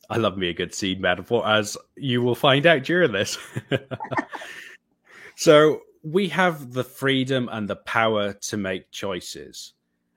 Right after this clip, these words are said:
And these daily choices affect the well-being of ourselves, the animals, and our planet. But every choice we make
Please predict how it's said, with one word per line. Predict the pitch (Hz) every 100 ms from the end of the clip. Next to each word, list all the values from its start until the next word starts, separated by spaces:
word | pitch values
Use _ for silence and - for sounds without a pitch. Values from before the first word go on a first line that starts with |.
| -
And | 123 127 120 113
these | 139 165 147
daily | - 131 139 143 135
choices | 120 120 110 - 104
affect | 101 - 104 80
the | 95
well-being | 92 98 95 98 92 92 90
of | 92 90 - -
ourselves, | 98 - 104 98 117 135 - - - _ _ _ _
the | 98 95
animals, | 107 123 131 131 135 - - _ _
and | 110 101
our | 95
planet. | - 135 107 80 - _ _ _ _ _ _ _ _
But | 127
every | 143 147 175
choice | 151 - 147 127 -
we | 113 98 127
make | 131 120 110 -